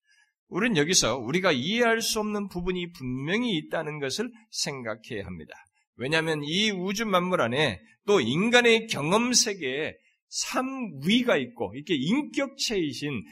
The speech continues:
삼위가 있고, 그 삼위가 하나인 것은 없기 때문에 그래요. 우주 만물에 그런 유사동-, 유사한 것이 하나도 없어요.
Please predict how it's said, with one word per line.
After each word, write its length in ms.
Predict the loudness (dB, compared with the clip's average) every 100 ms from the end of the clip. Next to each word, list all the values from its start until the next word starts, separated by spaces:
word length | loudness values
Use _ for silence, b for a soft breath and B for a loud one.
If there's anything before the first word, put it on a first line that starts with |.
| B
삼위가 960 | -4 4 4 4 0 -2 0 2 6 6
있고, 580 | 6 0 -6 -2 0 0
그 140 | 2
삼위가 680 | 2 2 2 2 0 -2 -4 B B -10
하나인 420 | -4 -2 -2 -4 -6
것은 260 | -6 -6 -8 -10 _ _ _ _ _ _
없기 320 | -18 -6 -4 -2
때문에 240 | -4 -4
그래요. 240 | -10 -16 _ _ _ _ -8
우주 300 | -4 -2 0
만물에 480 | 0 -2 0 0 0
그런 300 | 0 0 0
유사동-, 640 | 0 2 4 2 0 0
유사한 320 | -2 0 -2
것이 160 | -4 -6
하나도 200 | -8 -8
없어요. 260 | -12 -20